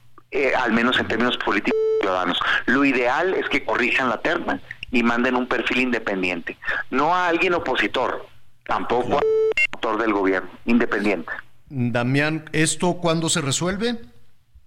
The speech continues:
Speaker 2: Esta
Speaker 1: Mira,
Speaker 2: primera
Speaker 1: la
Speaker 2: terna.
Speaker 1: semana entrante seguramente se va a estar citando a comparecer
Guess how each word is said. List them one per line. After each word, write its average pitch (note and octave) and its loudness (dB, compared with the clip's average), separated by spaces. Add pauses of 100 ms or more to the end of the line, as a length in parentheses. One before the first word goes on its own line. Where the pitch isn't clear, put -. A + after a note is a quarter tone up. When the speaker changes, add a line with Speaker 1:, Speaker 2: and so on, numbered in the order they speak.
(720)
Speaker 2:
Esta C3+ 0
Speaker 1:
Mira, D3 2
Speaker 2:
primera C3 0
Speaker 1:
la C#3 2
Speaker 2:
terna. C3+ -2
Speaker 1:
semana E3 0
entrante F3+ -2
seguramente D#3 2
se C3 0
va A#2+ 2
a B2 0
estar - -2
citando C3 0
a B2 -2
comparecer A2 0